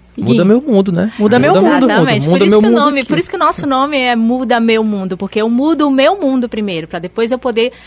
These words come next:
Speaker 3: alcançar e mudar o mundo de outras pessoas, né? Então, assim, primeiro eu, eu me mudo, eu mudo a minha consciência, as minhas atitudes, e aí eu começo a mudar quem tá perto de mim.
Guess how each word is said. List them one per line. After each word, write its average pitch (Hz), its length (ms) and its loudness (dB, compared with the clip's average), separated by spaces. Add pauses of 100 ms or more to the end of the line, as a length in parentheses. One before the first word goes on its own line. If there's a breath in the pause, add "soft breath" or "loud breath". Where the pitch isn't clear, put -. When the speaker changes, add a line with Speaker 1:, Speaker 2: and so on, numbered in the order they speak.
(140 loud breath)
Speaker 3:
alcançar 240 560 -2
e - 20 -2
mudar 240 300 0
o 247 60 0
mundo 254 240 -2
de 240 100 -2
outras - 260 -4
pessoas, 175 540 -6
né? 175 180 -10 (460 soft breath)
Então, 202 100 -4
assim, 214 200 -2
primeiro 254 360 2
eu, 247 440 4 (120)
eu 233 300 4
me 262 140 4
mudo, 233 520 0
eu 226 160 6
mudo 254 360 0
a 262 80 2
minha 240 160 -2
consciência, 233 760 -6
as 220 60 -4
minhas 240 240 -4
atitudes, 240 520 -6
e 233 40 -4
aí 208 80 0
eu 226 80 0
começo 220 300 -8
a - 20 -4
mudar 233 420 -4
quem 262 160 -6
tá 254 140 -10
perto 220 300 -10
de 240 80 -10
mim. 208 240 -8